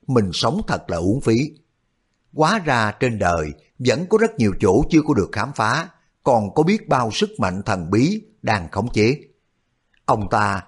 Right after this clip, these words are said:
dù có nhiều tiền hơn nữa, chẳng qua cũng chỉ là một người tầm thường thôi. Nghĩ đến đây, ông ta càng cảm thấy may mắn đã cùng với Dương Tử Mi trải qua lần này. Dù có chết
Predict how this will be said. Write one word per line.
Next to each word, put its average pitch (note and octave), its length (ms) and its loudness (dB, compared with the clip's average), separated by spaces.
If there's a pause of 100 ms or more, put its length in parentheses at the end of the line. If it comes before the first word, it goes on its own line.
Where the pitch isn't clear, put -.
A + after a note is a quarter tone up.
(140)
dù C3+ 260 4
có F#3+ 160 2
nhiều A#2 320 4
tiền A2 180 2
hơn C#3 220 0
nữa, A2+ 300 2 (280)
chẳng D3+ 260 -2
qua D3+ 240 2
cũng C#3+ 280 0
chỉ A#2 160 0
là C3 100 2
một G#2+ 200 -2
người F#2+ 280 0
tầm E2+ 240 -2
thường F2 260 -4
thôi. G2 220 2 (840)
Nghĩ G2+ 280 2
đến B2 220 2
đây, G#2 340 2 (240)
ông D#3+ 240 0
ta D#3 160 0 (100)
càng G2 280 -2
cảm F2+ 200 -4
thấy C3 180 -2
may A#2 220 0
mắn A2 360 -2 (200)
đã C#3 200 -2
cùng G#2 220 2
với A#2+ 100 2
Dương D3+ 220 4
Tử F2+ 160 -4
Mi A2 360 2 (240)
trải A2+ 280 -2
qua A#2+ 180 2
lần F2+ 220 -4
này. F2 300 -6 (480)
Dù G2 420 4
có A#2 200 2
chết D3+ 240 2